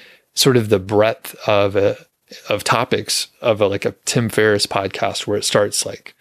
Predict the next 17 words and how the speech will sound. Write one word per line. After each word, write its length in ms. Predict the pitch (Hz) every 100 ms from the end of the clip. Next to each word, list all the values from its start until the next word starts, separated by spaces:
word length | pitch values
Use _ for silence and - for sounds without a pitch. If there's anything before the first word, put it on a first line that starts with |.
| _ _ _ _ _
you 100 | -
know, 120 | 107 113
so 240 | - 147
broad. 560 | 120 117 117 117 117 113
We 360 | 113 104 101
dive 360 | 101 110 110 110
into 260 | 107 104
some 220 | 101 104 104
very 200 | 107 104
specific 600 | - 104 - 107 101 -
details, 560 | 113 110 110 107 104
talk 200 | - 110
about 280 | 101 98 101
this 160 | - -
podcast, 720 | 123 110 104 113 107 107 -
talk 200 | 104 101
about 360 | 101 95 95